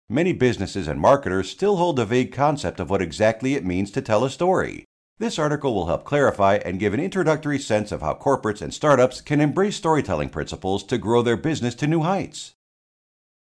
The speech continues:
It's no secret that storytelling has played an integral part in supercharging many businesses and brands.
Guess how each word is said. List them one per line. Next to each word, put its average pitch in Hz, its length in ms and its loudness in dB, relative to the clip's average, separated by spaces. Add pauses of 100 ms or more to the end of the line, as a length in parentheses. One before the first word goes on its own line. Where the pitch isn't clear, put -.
(160)
It's 170 220 0
no 220 140 2
secret 165 460 0
that 76 120 -6
storytelling 101 600 2
has 90 120 -4
played 98 220 -2
an 92 80 -2
integral 165 440 0
part 123 280 6
in 92 80 0
supercharging 113 680 0
many 180 240 4
businesses 92 680 -2
and 156 180 -2
brands. 165 600 -2